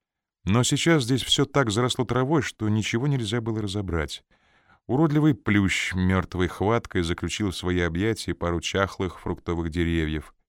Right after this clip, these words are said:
казалось, скончавшихся от удушья. Кусты османтуса вдоль забора сплошь покрывала какая-то отвратительная белёсая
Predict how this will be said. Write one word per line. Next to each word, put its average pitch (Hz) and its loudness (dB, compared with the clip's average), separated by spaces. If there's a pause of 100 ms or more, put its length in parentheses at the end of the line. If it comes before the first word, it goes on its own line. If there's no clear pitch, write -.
казалось, 85 -4 (280)
скончавшихся - -4
от - -12
удушья. 80 -8 (640)
Кусты 135 0
османтуса 117 2
вдоль 87 0
забора 110 2
сплошь 120 -2
покрывала 104 -2
какая-то 98 -2
отвратительная 110 -2
белёсая 95 -2